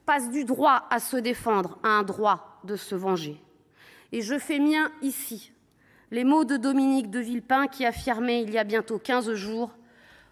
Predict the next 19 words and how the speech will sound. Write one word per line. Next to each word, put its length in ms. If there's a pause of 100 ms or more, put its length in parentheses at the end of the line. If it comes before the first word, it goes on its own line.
Le 140
droit 260
à 100
la 120
légitime 560 (100)
défense 640 (100)
n'est 200
pas 300 (520)
un 140
droit 500
à 80
une 140
vengeance 560 (100)
indiscriminée. » 800 (1400)
Un 140
mort 240
est 160
un 80
mort, 480